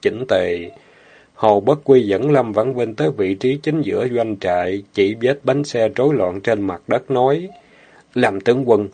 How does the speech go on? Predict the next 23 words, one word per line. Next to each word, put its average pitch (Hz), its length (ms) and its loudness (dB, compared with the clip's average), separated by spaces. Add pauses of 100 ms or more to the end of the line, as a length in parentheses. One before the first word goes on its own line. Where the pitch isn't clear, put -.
Từ 101 220 2
tiểu 135 200 0
thư, 113 200 2 (100)
mời 107 220 4
hai 113 220 0
vị 98 220 0
xem." 110 420 0 (720)
Lâm 123 260 0
Vãn 104 240 -2
Vinh 113 240 -2
quét 139 240 0
mắt 151 240 -2
nhìn, 90 360 -2 (220)
dưới 135 180 6
đất 160 260 -2
loạn 101 240 0
xạ 101 220 0
đầy, 95 340 -4 (160)
vết 131 220 0
bánh 135 200 0
xe 117 240 -2
quanh 113 280 -2
co, 104 400 2